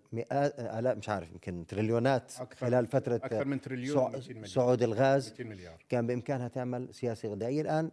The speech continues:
Speaker 1: ال-، الوقت، آه، تأخر، ولكنه لم، يعني، لا يزال هناك وقت. مصر بإمكانها تدخل في مرحلة لتغيير السياسة الغذائية. الدول الخليجية اللي عندها، آه، يعني، عوائد نفطية تستطيع أن تغير، آه، سياستها ال-، ال-، ال-، الاقتصادية والغذائية.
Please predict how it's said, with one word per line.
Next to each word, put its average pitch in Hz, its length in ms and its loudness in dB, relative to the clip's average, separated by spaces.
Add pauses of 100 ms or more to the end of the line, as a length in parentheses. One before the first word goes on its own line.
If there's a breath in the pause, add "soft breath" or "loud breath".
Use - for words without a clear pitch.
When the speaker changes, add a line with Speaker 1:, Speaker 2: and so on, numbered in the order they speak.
Speaker 1:
ال-، 135 180 -4
الوقت، 131 300 4 (180)
آه، 131 200 2
تأخر، 143 380 0
ولكنه 139 440 0
لم، 143 320 0
يعني، 131 240 0
لا 151 120 4
يزال 143 240 4
هناك 135 300 2
وقت. 110 280 -4
مصر 151 380 4
بإمكانها 131 540 0
تدخل - 300 -2
في 131 120 -4
مرحلة 131 420 4 (480 loud breath)
لتغيير 123 480 6
السياسة 123 380 0
الغذائية. 113 380 0
الدول 147 260 4
الخليجية 131 480 0
اللي 110 140 0
عندها، 110 400 -2 (380 loud breath)
آه، 104 880 2
يعني، 104 280 2
عوائد 120 340 4
نفطية 127 380 0
تستطيع 120 520 -2
أن 110 80 -4
تغير، 120 440 0 (520)
آه، 104 320 0
سياستها 113 460 -2
ال-، 98 220 -4
ال-، 107 320 -4
ال-، 107 400 -8 (460 loud breath)
الاقتصادية 135 640 2
والغذائية. 104 600 2